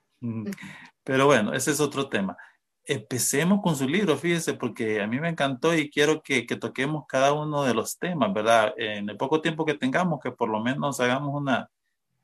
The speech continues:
Speaker 1: eh, reseña, ¿verdad?
Speaker 2: Ok.
Speaker 1: Eh, empezamos con el primer capítulo, ¿verdad? Que, que usted habla de la responsabilidad, ¿verdad? De
Speaker 2: Sí.
Speaker 1: ser responsable.
Speaker 2: Sí.
Speaker 1: Y lo bonito es que es autobiográfico, ¿verdad? Usted, usted empieza a,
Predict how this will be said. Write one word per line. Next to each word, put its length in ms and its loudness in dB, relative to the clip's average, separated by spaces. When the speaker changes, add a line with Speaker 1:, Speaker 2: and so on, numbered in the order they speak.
Speaker 1:
eh, 140 -8
reseña, 560 -2
¿verdad? 300 -8
Speaker 2:
Ok. 180 -16
Speaker 1:
Eh, 200 0
empezamos 460 0
con 120 4
el 60 0
primer 320 0
capítulo, 560 2
¿verdad? 280 0
Que, 260 -6
que 120 -8
usted 340 -2
habla 380 4
de 140 0
la 160 6
responsabilidad, 1000 0
¿verdad? 280 -14
De 200 -14
Speaker 2:
Sí. 200 -6
Speaker 1:
ser 200 -2
responsable. 880 0
Speaker 2:
Sí. 200 -16
Speaker 1:
Y 400 0
lo 200 2
bonito 340 2
es 120 2
que 140 2
es 80 4
autobiográfico, 1000 2
¿verdad? 280 -4
Usted, 240 -14
usted 200 -8
empieza 520 2
a, 300 0